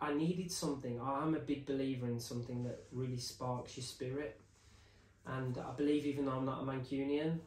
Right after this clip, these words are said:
um, that, that people from the Midlands and, and Manchester have a very kind of affinity the way they see the world. And, you know, I feel that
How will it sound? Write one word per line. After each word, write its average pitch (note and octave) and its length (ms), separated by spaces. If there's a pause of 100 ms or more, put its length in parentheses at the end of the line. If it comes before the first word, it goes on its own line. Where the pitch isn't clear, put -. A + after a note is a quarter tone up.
(200)
um, A#2+ 500 (720)
that, B2+ 320
that C3 200
people B2+ 420 (380)
from C3 280
the B2+ 80
Midlands B2 580
and, A#2+ 240
and B2 360
Manchester B2+ 600
have A#2+ 260
a B2 40
very B2 340
kind B2 260
of B2 80 (280)
affinity B2+ 520
the A#2+ 80
way B2 220
they A#2+ 100
see B2 180
the A#2+ 80
world. C3 420 (680)
And, A#2+ 420 (540)
you C3 80
know, B2 180
I B2+ 100
feel B2+ 440
that A#2+ 260